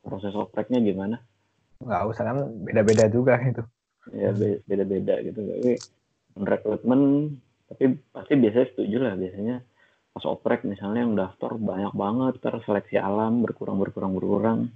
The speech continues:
Speaker 1: Bisa berapa
Speaker 2: Iya.
Speaker 1: orang doang gitu.
Speaker 2: Yang ikut-ikutan temennya gitu-gitu.
Speaker 1: Iya. Nah, sama kalau di U I juga gitu. Misalnya yang awal daftar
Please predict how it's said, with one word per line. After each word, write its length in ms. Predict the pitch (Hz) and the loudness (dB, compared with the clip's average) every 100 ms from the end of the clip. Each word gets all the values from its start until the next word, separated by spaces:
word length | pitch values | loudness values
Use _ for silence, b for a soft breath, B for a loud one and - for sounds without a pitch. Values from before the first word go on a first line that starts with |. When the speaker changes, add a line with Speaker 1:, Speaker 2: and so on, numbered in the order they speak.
| b b b b b - | b b b b b -6
Speaker 1:
Bisa 240 | 92 101 | -2 0
berapa 240 | 95 - 117 | 0 -2 -2
Speaker 2:
Iya. 160 | 120 | -2
Speaker 1:
orang 220 | 107 98 95 | 0 0 0
doang 340 | 92 98 98 98 95 | -4 -6 -10 -8 -8
gitu. 160 | 98 - _ _ _ _ _ | -12 -18 _ _ _ _ _
Speaker 2:
Yang 320 | - 131 123 | 0 2 4
ikut-ikutan 480 | 113 117 120 - 117 | 2 2 2 2 2
temennya 560 | 120 120 117 117 120 120 | 2 2 2 4 4 2
gitu-gitu. 320 | 127 123 123 123 - _ _ _ - | 2 4 2 0 -8 _ _ _ -8
Speaker 1:
Iya. 300 | 90 85 71 110 202 156 _ _ _ _ _ _ | -4 -4 -6 -8 -8 -8 _ _ _ _ _ _
Nah, 140 | 110 107 | -2 2
sama 240 | 110 113 | 4 4
kalau 160 | 104 98 | 6 6
di 140 | 101 | 6
U 180 | 98 101 | 6 6
I 80 | 117 | 6
juga 220 | 117 101 | 6 4
gitu. 240 | 98 98 107 | 2 2 0
Misalnya 400 | 95 104 113 110 | 0 -4 -2 -2
yang 80 | 104 - | -4 -6
awal 320 | 98 101 95 | -4 -2 -2
daftar 400 | 92 92 - - | -4 -8 -10 -10